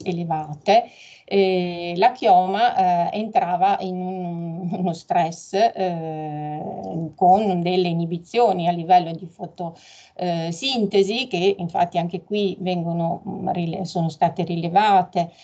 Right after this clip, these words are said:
l'assimilazione netta, eh, delle foglie,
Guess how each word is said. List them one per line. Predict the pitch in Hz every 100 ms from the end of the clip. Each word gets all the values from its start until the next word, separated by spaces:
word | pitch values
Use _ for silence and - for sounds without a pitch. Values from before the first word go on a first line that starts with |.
| _
l'assimilazione | - 175 170 180 180 180 175 - 208 202
netta, | 196 226 220 - _ 180 175 180 - 170 165 160
eh, | 160
delle | 170 170
foglie, | 170 - 214 202 190 180 165 165 -